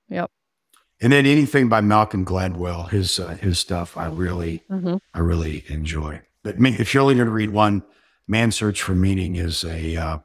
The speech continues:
Speaker 2: and it's a cult following. I mean, when you find another person who's read that book, there's a, there's a resonance. It, 'cause when you're reading his, his description, it's, uh, it's just, like, they were so starved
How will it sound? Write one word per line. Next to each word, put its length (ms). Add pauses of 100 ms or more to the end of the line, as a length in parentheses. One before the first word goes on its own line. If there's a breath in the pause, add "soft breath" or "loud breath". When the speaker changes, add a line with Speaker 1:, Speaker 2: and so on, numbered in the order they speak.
(1000)
Speaker 2:
and 100
it's 140
a 60
cult 460
following. 560
I 40
mean, 260
when 100
you 120
find 340
another 400
person 420
who's 180
read 180
that 180
book, 260
there's 280
a, 180 (720)
there's 220
a 20
resonance. 640
It, 160
'cause 160
when 140
you're 100
reading 420
his, 240 (220)
his 220
description, 840 (560)
it's, 340
uh, 280 (720)
it's 100
just, 280 (420)
like, 200
they 100
were 120
so 300
starved 920